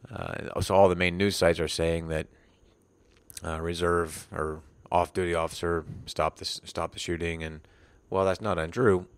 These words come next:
<clears throat> None of them have brought up the fact that he was a, uh, U S P S A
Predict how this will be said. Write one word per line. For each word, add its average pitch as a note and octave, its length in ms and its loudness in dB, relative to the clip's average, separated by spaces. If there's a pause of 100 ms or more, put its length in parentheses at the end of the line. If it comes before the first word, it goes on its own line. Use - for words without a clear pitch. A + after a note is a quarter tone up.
(240)
<clears throat> - 840 -16
None F#2+ 220 4
of E2 100 2
them F#2+ 220 2
have D#2 240 -2
brought E2+ 180 4
up E2 120 -2
the - 80 -12
fact E2 340 -2
that E2 160 -2 (340)
he - 140 -8
was E2 220 -4
a, D#2+ 240 0 (320)
uh, E2+ 220 -10
U E2+ 160 -2
S E2 100 -4
P D#2+ 140 -4
S D2+ 160 -4
A D#2+ 300 0